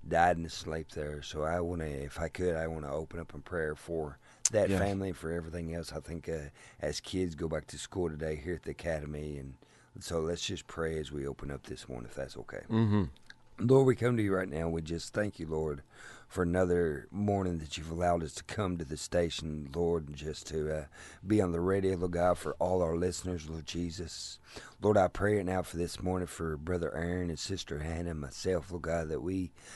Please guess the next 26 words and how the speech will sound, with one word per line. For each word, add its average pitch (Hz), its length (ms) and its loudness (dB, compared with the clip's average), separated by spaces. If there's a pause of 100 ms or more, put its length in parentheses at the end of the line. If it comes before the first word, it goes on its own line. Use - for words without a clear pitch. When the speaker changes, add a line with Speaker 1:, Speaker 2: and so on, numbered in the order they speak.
(160)
Speaker 1:
may 98 180 4
be 98 140 4
able 87 160 4
to 76 80 -4
say 90 300 0
a 76 220 0
word 92 380 0
of 76 80 -4
encouragement 85 720 0
or 80 80 -2
word 82 420 2
that 82 180 0
will, 78 200 -2
uh, 78 240 -2 (400)
cause 113 400 6
us 98 220 0
to 78 140 -6
stir 117 460 0
up 98 120 -4
the 82 100 -2
gift 87 400 0
that's - 240 -4
within 80 220 -4
inside 78 340 -2
of - 120 -12
people. - 340 -8